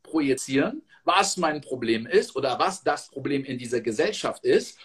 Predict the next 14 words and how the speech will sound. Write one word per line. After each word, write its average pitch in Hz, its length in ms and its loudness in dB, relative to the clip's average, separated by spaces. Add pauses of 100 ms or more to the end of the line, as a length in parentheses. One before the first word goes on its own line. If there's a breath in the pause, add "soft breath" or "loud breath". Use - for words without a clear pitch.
(160 loud breath)
um 254 260 4
zu 196 200 -4
rechtfertigen, 156 1080 0
wo - 340 6
ich 254 280 -10
jetzt - 260 0
gerade 110 320 -2
bin, 123 300 -2 (240 loud breath)
weil 175 240 4
ich 269 260 -4
nicht 208 320 -4
meine 185 240 2
interne 156 800 -2 (180 soft breath)
Dämonen 147 720 2